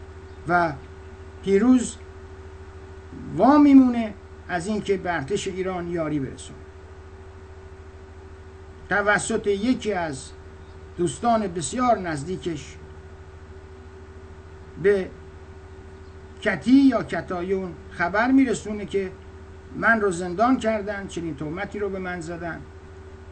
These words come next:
اگر می‌تونی کاری کن که منو از زندان آزاد کنن.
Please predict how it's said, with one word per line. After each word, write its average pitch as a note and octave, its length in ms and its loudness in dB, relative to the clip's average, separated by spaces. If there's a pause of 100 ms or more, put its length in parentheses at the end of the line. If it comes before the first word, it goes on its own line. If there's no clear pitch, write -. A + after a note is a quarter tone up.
(160)
اگر G#3+ 380 4
می‌تونی G3 440 -4
کاری A3+ 320 0
کن G3+ 200 -6
که F3+ 100 -6
منو F#3 260 -6
از E3+ 180 -4
زندان F3+ 460 -4 (840)
آزاد D#3+ 400 0
کنن. - 260 -12